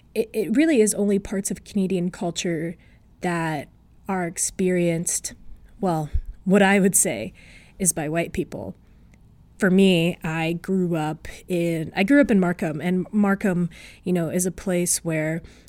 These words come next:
it's mostly immigrant families or, you know, people who came from overseas. And the experience in a place like Markham,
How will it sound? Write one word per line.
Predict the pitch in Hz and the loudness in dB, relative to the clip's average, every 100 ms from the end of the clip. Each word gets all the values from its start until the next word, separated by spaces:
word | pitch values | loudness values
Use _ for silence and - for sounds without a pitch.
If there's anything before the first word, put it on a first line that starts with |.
| - _ - _ _ - | -20 _ -20 _ _ -6
it's | 226 202 - | -2 2 4
mostly | 202 202 202 - 208 185 180 175 | 4 6 4 2 2 2 2 0
immigrant | 165 180 190 190 175 | 0 0 0 -2 -4
families | - 175 175 180 175 175 165 | -4 -2 -2 -2 -2 -2 -2
or, | 151 151 | -4 -4
you | 214 | -2
know, | 190 160 - - | -2 -6 -16 -4
people | - 302 254 | 0 2 2
who | 233 | 0
came | - 196 | -2 -2
from | 190 | -2
overseas. | 175 170 170 170 160 - - - - - - _ _ _ - | -2 -4 -4 -4 -4 -6 -12 -20 -20 -20 -20 _ _ _ 0
And | 196 190 180 175 - | 2 4 2 0 -4
the | 190 220 | -2 2
experience | 208 - - - 226 269 247 185 143 190 - | 4 4 2 2 2 6 6 4 2 -2 -2
in | - 185 | -2 -4
a | |
place | 170 185 185 - | -2 -4 -2 -4
like | 185 175 185 | -6 -6 0
Markham, | 190 208 269 - 170 - 214 | 2 2 -2 -2 -4 -4 -8